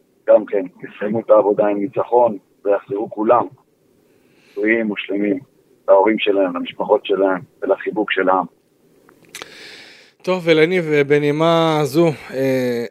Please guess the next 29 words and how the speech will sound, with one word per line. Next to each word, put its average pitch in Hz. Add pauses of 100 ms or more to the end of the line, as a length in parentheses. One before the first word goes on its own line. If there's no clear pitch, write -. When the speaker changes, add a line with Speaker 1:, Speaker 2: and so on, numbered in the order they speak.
Speaker 2:
המון 151
המון 151
תודה, 147
אני 143
מצטרף 139
גם 143
כן, 139
אה, 127
ל-, 123 (580)
אה, 110
למה 135
שאמרת, 131 (240)
באמת 123
שכולם 135
יחזרו 123
בשלום, 131 (160)
אה, 98 (800)
וגם 123
כן 170
שנדע 147
ימים, 147
אה, 139
טובים 143
יותר, 175 (180)
כדורגל 131
עכשיו 131
קצת 127
נמצא, 120 (640)
אה, 113